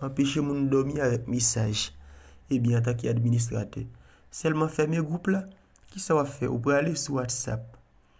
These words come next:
Lè ou rive sou WhatsApp, ou pral ale sou gwoup la.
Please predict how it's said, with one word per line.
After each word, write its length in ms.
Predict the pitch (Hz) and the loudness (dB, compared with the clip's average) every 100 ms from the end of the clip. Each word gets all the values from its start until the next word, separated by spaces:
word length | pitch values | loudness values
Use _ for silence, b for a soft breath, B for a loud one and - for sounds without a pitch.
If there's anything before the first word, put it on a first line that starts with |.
| b b - | b b -4
Lè 160 | 131 | 2
ou 160 | 156 160 | 2 2
rive 220 | 156 147 | 0 0
sou 220 | 180 - 139 | 0 0 0
WhatsApp, 560 | 123 - 135 135 - - b b b - | 0 -4 -6 -6 -10 -18 b b b -10
ou 80 | 131 | -2
pral 140 | 143 151 | 2 2
ale 80 | 156 | 2
sou 240 | 156 165 135 | 0 0 0
gwoup 540 | 110 123 147 - - | 2 0 0 -4 -6
la. 140 | 101 | -6